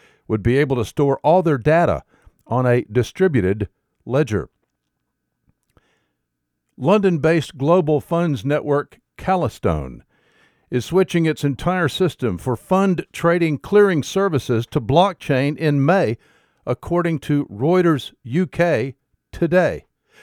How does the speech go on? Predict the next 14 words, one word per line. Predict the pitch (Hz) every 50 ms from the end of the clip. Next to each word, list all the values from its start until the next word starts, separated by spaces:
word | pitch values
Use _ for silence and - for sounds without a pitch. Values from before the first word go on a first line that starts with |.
| _ _
Calastone | - 135 131 131 131 117 - - 135 135 135 113 -
processes | - - 143 139 123 - 131 127 120 - 160 147 -
mutual | 139 139 139 - - 113
fund | 98 - 131 127 123 113
trades | - 143 139 143 139 -
for | - 127 131
over | 123 110 120 107 - _ - - - _ _
one | - 110 131 139 143
thousand | - 135 135 139 143 127 104 117 107 95
seven | - - 151 143 127 127 117
hundred | 85 78 143 165 139 110 90 78
financial | - 117 110 113 120 110 - 107
companies, | - - 131 139 - - 98 104 110 -
including | 110 101 - 143 151 131 123 101